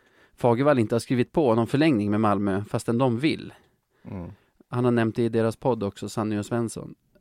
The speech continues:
Speaker 1: Eh, och att anledningen till det ska vara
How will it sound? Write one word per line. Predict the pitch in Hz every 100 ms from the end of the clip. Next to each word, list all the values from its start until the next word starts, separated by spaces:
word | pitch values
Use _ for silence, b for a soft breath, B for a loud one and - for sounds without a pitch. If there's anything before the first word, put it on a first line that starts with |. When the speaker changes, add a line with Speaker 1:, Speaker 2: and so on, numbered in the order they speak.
| _
Speaker 1:
Eh, | 110 101 101 101 107 - b b b b b
och | 117 107
att | 110 123
anledningen | 117 117 131
till | 117
det | 127 123
ska | -
vara | 101 101 98 107